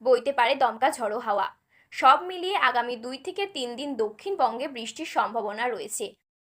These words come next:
ভোট গণনার দিন রাজ্যে বেশ কিছু জেলায় বৃষ্টিপাত হতে পারে বলে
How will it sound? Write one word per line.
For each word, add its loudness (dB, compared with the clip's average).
ভোট 2
গণনার 2
দিন -6
রাজ্যে 2
বেশ -6
কিছু -8
জেলায় -2
বৃষ্টিপাত -2
হতে -4
পারে 2
বলে -6